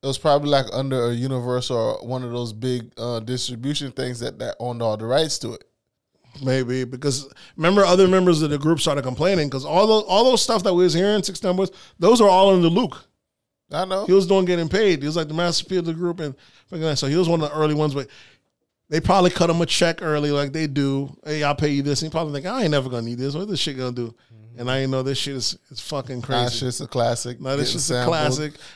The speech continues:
Speaker 2: Getting sampled,
Speaker 1: And
Speaker 2: and you probably ain't even getting a check for it. <laughs> This shit is fucking
Speaker 1: It's like, okay, so that's the whole thing. Like,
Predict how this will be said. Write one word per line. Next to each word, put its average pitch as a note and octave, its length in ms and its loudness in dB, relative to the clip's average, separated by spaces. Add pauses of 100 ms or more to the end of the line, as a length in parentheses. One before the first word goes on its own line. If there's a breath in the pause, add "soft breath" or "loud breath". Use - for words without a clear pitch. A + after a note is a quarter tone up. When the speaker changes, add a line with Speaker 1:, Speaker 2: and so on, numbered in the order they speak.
Speaker 2:
Getting C#3+ 160 0
sampled, D#3 360 0
Speaker 1:
And D3+ 80 2
Speaker 2:
and - 60 2
you D#3+ 100 2
probably D#3+ 360 4
ain't D#3 120 -2
even D3+ 140 -2
getting C#3+ 200 -4
a C3 40 -6
check C#3 340 -2
for A#2+ 280 -8
it. G2 160 -20
<laughs> - 1800 -20
This F3 160 0
shit - 300 -2
is F#3 200 0
fucking C#3+ 380 -4
Speaker 1:
It's F#3+ 160 -2
like, F#3+ 240 2
okay, D#3+ 440 0
so C#3 460 0 (720)
that's F3+ 220 0
the D#3+ 100 2
whole D3+ 140 2
thing. F3 340 -4
Like, C3 240 0